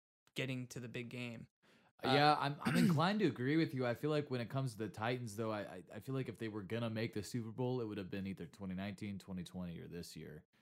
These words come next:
Speaker 2: Um, I think they've ridden Derrick Henry into the ground. I think he's still gonna be good, but he, he keeps,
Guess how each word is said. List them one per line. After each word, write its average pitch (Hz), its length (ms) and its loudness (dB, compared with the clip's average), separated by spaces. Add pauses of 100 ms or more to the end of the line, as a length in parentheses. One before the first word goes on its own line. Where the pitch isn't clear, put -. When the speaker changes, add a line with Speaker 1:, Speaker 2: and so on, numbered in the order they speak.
(340)
Speaker 2:
Um, 92 280 -2
I 95 80 0
think 127 240 -2
they've 95 200 -4
ridden 95 640 -4
Derrick 92 300 -4
Henry 90 360 -4
into 85 120 -6
the 80 120 -12
ground. 92 480 -4
I 95 60 -4
think 90 200 -6
he's 90 140 -8
still 95 180 -4
gonna 82 160 -6
be 78 160 -14 (380)
good, 87 400 -4
but 80 240 -6 (320)
he, 92 180 -8 (100)
he 92 100 -10
keeps, 107 260 -6